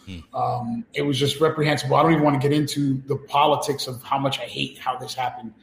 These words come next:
Speaker 2: why this happened, and the people involved and how this happened. But a hundred people did not need to die.
Speaker 1: Yeah.
Speaker 2: And, and that's just sad.
Speaker 1: Mm.
Speaker 2: Um,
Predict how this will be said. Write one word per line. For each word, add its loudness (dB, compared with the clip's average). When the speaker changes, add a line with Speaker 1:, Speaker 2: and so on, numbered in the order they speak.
Speaker 2:
why 4
this 0
happened, 0
and -6
the -8
people -8
involved 0
and -14
how -6
this -6
happened. -4
But -8
a -8
hundred -2
people -8
did 4
not 4
need 0
to -4
die. -4
Speaker 1:
Yeah. -8
Speaker 2:
And, 0
and -2
that's -4
just 0
sad. 2
Speaker 1:
Mm. -4
Speaker 2:
Um, 0